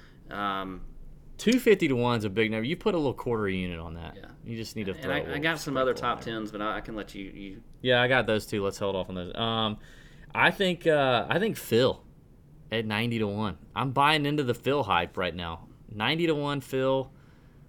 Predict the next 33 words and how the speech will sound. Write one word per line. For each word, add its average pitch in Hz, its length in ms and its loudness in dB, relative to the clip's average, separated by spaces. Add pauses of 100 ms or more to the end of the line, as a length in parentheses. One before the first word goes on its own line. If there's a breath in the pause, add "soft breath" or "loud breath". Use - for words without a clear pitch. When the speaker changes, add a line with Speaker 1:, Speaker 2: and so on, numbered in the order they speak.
(560 loud breath)
Speaker 2:
He 131 100 2
had 143 100 6
to 135 80 8
watch 127 440 6
Bones 113 720 2
navigate 113 560 2
the 104 80 -6
course 110 440 -2
all 107 120 2
day 110 200 2
on 110 120 -2
Sunday 107 460 -2
with 98 140 -2
J 101 200 2
T, 104 380 -2
and, 87 260 -6 (180)
um, 87 680 -4 (580)
uh, 85 80 -16 (240)
there's 98 220 -4
a 98 40 -8
little 104 220 -2
beef 104 400 -4
there, 104 220 2
I 101 100 0
guess. 101 380 0
I, 110 280 0
I - 40 0
don't. - 180 -4
He's 117 180 -4
just 160 140 -6
playing 123 320 -2
well. 113 380 0
I, 98 160 -6